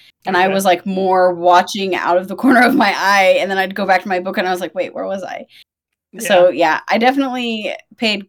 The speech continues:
Speaker 1: quite a bit of attention then, and then when you had your big final battle, and then, of course, like, little pieces in between. Like,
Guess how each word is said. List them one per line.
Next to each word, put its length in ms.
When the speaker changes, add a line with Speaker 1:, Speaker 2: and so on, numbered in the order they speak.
Speaker 1:
quite 180
a 40
bit 120
of 100
attention 400
then, 260
and 200
then 360
when 140
you 640
had 300
your 320
big 160
final 400
battle, 580
and 80
then, 100
of 60
course, 240
like, 160
little 240
pieces 420
in 120
between. 560
Like, 240